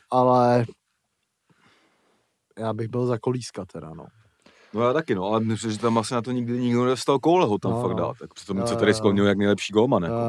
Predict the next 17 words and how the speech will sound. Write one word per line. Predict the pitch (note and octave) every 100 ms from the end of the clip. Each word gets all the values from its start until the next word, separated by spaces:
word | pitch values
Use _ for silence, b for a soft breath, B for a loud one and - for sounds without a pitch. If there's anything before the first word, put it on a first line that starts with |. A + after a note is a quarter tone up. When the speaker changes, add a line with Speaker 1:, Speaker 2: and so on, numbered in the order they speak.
| A2+
Speaker 1:
jo, | A2 A#2+ B2+ -
tak | A#2+
tam | A2+
je | A#2
ještě | A2 A#2+
vlastně, | A#2 - B2+
eh, | A#2+ A2+ G#2+ A2 G#2 G2+ G2+ G#2 -
Pavlenka, | A2 G#2 A2 G#2+ A2+
že | A2+
jo, | G#2+ A2
ten, | G#2+ G#2 _ -
ten | G#2+
jede | G#2+ A2
taky, | G2+ G2 - G#2
že |
jo, | G2+ G2
ten, | G#2 G2+